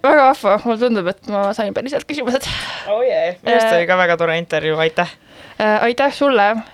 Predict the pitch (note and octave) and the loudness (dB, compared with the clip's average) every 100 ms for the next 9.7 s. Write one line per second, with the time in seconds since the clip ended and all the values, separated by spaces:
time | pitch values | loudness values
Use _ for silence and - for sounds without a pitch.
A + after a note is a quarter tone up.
0 | - A#3 A#3+ A#3+ G#3+ G#3 G#3 G3+ F#3+ - | -6 -2 -2 -4 -6 -4 -2 -2 -4 -8
1 | _ _ _ - _ _ D#4 D4+ B3+ A3 | _ _ _ -20 _ _ 4 4 2 0
2 | A#3 A#3+ - G3+ G3 G3+ G3+ G3 G3 - | -4 -6 -6 -4 -4 0 2 4 2 -2
3 | - C4+ C#4+ A#3 F3+ G3 G#3+ G#3 F#3+ - | -4 -4 0 0 2 2 0 -6 -8 -2
4 | D4 C4 A3+ B3+ A#3 F#3+ F3+ D#3 G3 - | 0 2 0 -2 -4 -2 -2 -2 -4 -4
5 | G#3+ B3 C4 B3+ G#3+ - - - - - | -4 -2 0 0 -2 -6 -16 -16 -16 0
6 | C4 A#3 F3+ - A#3 B3+ D4 B3 G#3+ A3 | 4 4 2 0 0 0 -4 -2 -4 -2
7 | B3 G3+ A3 A3 G#3 G3 F3+ E3+ F#3+ A#3 | 0 0 0 0 0 0 -2 -2 -4 -4
8 | A#3 G3+ G#3 - F3 - F#3+ - E3+ E3+ | -2 -4 -4 -4 -6 -2 -2 -2 -2 0
9 | E3 E3 F3 E3 - E3+ D#3+ | -2 -4 -6 -6 0 2 2